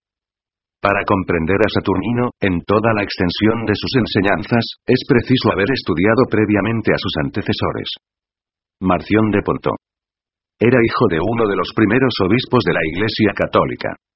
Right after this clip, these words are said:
Siendo amigo muy íntimo de Cerdón, tuvo que luchar con él denodadamente en Roma, a fin de que los sectarios cristianos regresaran a la verdadera iglesia cristiana para mantener siempre incólumes los principios inmortales del gnosticismo, pero el egoísmo e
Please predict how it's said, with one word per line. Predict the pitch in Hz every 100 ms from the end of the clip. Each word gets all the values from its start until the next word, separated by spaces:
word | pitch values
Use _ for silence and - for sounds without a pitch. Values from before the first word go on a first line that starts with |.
| _ _ _
Siendo | - 101 110 107 101
amigo | 95 90 107
muy | 135 127 90
íntimo | 87 143 104
de | 98 98
Cerdón, | 98 85 113 117 -
tuvo | 135 123 123
que | 98
luchar | 73 107 101 92
con | 87
él | 101 87
denodadamente | 87 87 92 131 123 123 113 92
en | -
Roma, | 101 113 110 -
a | 95
fin | 123 135 135
de |
que | - 104
los | 92 -
sectarios | - 95 107 110 101
cristianos | 92 87 92 104 113 110 -
regresaran | 92 85 101 131 135
a | 113
la | 92
verdadera | 87 87 85 120 107
iglesia | 92 107 - 107
cristiana | - 90 - 92 110 120 117
para | 104
mantener | 90 87 82 82 110
siempre | - 95 101 87 80
incólumes | 76 120 127 95 73 90
los | -
principios | 92 95 - 123 131 113 104
inmortales | 82 76 - 107 113 95
del | 104 90
gnosticismo, | 87 85 - 110 113 113 - -
pero | 104 92
el | 85
egoísmo | 82 101 117 127
e | 107